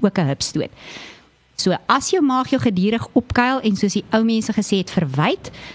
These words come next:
is dit tyd om Therbiotix se superformule 'n kans te gee.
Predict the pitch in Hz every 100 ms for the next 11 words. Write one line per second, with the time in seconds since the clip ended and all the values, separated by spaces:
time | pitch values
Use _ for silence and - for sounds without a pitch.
0 | - 190 196 - 240 233 - 185 180 -
1 | 240 233 214 196 151 - - - 165 -
2 | 190 190 - 170 160 156 147 - - -
3 | - 151 - 113